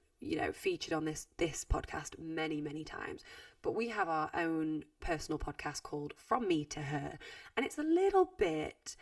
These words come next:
more lighthearted, a little bit more about life, friends, boys, dramas, stuff like that. And it's a good listen. So, you know, if you guys wanna listen to that, please head on over. And also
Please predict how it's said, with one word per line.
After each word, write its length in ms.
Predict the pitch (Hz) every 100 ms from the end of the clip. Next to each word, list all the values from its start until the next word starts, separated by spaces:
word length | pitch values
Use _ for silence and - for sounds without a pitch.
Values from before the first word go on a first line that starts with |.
| - - _
more 260 | 392 415 415
lighthearted, 920 | 392 359 - 339 147 151 - - 147 -
a 60 |
little 240 | 165 170 160
bit 240 | 359 226
more 500 | 160 160 156 151 156
about 560 | - - 151 151 151 -
life, 480 | 220 226 151 151 -
friends, 600 | - - 214 160 147 143 -
boys, 680 | 151 196 190 160 151 147 - - - _
dramas, 840 | - 180 214 208 175 147 147 147 -
stuff 340 | - - - -
like 140 | -
that. 220 | - - - - - -
And 340 | 359 330 330
it's 160 | - 339
a 40 |
good 160 | 370 247
listen. 340 | - - -
So, 200 | - -
you 180 | - 349
know, 80 | -
if 180 | -
you 80 | 370
guys 360 | 349 160 151 -
wanna 240 | 165 156 151
listen 240 | 151 151
to 60 | -
that, 340 | - - -
please 540 | - - 165 156 151 - -
head 400 | - - - 156
on 180 | 151 -
over. 280 | 170 - -
And 220 | - -
also 200 | 294 392